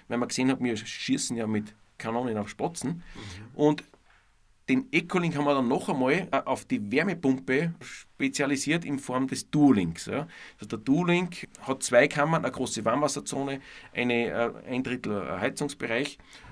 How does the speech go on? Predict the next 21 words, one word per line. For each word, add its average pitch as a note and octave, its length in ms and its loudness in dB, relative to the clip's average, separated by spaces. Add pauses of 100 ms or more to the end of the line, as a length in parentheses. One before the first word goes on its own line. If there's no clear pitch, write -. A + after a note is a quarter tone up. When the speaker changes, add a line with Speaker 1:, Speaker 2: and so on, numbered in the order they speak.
(160)
Speaker 1:
Und C3+ 440 2
mit B2+ 300 -4
dem C#3+ 340 2
sind D3 320 0
wir A2+ 160 4
auch B2 280 2
sozusagen B2+ 560 -8
an A#2 140 -6
S G#2+ 180 -6
P B2 100 -4
F A2 120 -6
Rapperswil C3+ 560 -2 (240)
herangetreten. C3+ 640 -2
Also A#2 160 -6
sprich, C3 300 -4
mit C3 120 -2
unserem C3 380 -4
einfachsten C3+ 540 -4
System C3 480 -2 (400)
führen D3 400 4
wir C#3 240 6